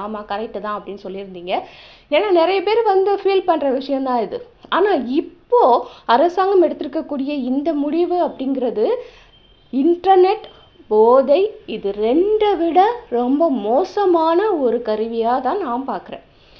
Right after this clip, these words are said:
ஏன்னா வந்து, மாணவர்களின் எதிர்காலத்தை அழிக்க கூட மிக மோசமான கருவியா, நீ வந்து பாஸே ஆக வேணாம் அப்படின்னு சொல்றது வந்து, அது வந்து மாணவர்களின் எதிர்காலத்தை அழிக்கக்கூடியது,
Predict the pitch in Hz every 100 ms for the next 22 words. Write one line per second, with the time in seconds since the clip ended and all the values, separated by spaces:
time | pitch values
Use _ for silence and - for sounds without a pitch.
0 | _ 202 302 349 285 302 359 254 269 349
1 | 330 339 302 220 277 330 302 269 247 220
2 | 254 - 349 269 330 294 226 220 214 302
3 | 339 311 277 285 311 - 233 247 233 214
4 | 415 480 - _ _ 226 240 233 247 349
5 | 240 208 247 370 392 339 320 320 302 311
6 | 285 208 294 277 269 240 220 220 220 254
7 | 392 427 311 247 202 196 202 240 247 -
8 | _ - 233 285 277 254 247 269 214 208
9 | 285 285 269 254 330 330 220 233 233 220
10 | 208 208